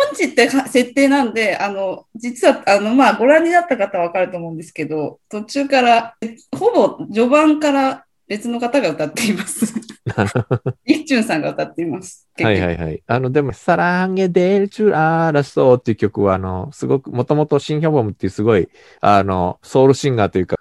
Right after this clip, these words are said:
Speaker 2: 歌唱力のあることで、定評のある歌手の人が歌ってた、あの、名曲なので、これを歌いこなせるっていうのはなかなかすごいなという気はしたんだけど、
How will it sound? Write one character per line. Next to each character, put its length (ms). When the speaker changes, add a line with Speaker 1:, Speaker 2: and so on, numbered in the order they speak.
Speaker 2:
歌 120
唱 160
力 220
の 160
あ 80
る 180
こ 120
と 160
で、 220
定 220
評 180
の 120
あ 40
る 80
歌 160
手 140
の 80
人 200
が 80
歌 200
っ 60
て 120
た、 200
あ 140
の、 240
名 200
曲 260
な 120
の 120
で、 260
こ 140
れ 80
を 300
歌 280
い 40
こ 120
な 120
せ 120
る 80
っ 20
て 120
い 20
う 40
の 40
は 60
な 40
か 80
な 100
か 80
す 160
ご 120
い 60
な 200
と 100
い 80
う 60
気 120
は 100
し 120
た 120
ん 60
だ 100
け 100
ど、 200